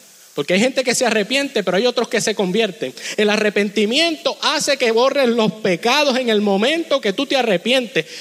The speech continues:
pero la conversión es un proceso. Por eso Pedro decía, "Así que arrepentíos y convertíos para que sean borrados vuestros pecados y venga de la presencia del Señor tiempo de refrigerio." Convertirse y arrepentirse son dos cosas bien distintas.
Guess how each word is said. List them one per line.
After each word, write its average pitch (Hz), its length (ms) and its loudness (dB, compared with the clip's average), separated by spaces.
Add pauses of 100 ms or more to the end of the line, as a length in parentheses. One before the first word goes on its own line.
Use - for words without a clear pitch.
pero 220 180 2
la 214 160 0
conversión 220 680 0
es 247 80 2
un 269 140 -2
proceso. 214 680 0 (220)
Por 202 220 2
eso 277 540 2
Pedro 262 360 2
decía, 247 440 2
"Así 311 200 -2
que 285 120 0
arrepentíos 240 920 2
y 294 60 -4
convertíos 277 720 0
para 247 180 -2
que 226 120 -2
sean 311 240 0
borrados 254 460 0
vuestros 330 480 0
pecados 247 460 0 (200)
y 254 120 2
venga 349 360 2
de 285 100 2
la 233 120 2
presencia 294 540 0
del 247 140 2
Señor 320 320 0
tiempo 349 480 0
de 254 80 2
refrigerio." 214 600 0 (1500)
Convertirse 254 800 2
y 294 40 2
arrepentirse 262 760 0
son 262 180 0
dos 254 140 -2
cosas 262 340 2
bien 254 200 0
distintas. 196 580 -2